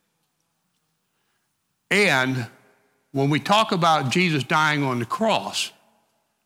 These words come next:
it's important how Jesus dies.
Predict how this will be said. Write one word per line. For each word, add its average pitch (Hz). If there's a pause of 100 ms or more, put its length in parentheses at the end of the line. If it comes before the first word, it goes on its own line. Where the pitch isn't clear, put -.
(640)
it's 180
important 165 (1600)
how 202 (160)
Jesus 180
dies. 131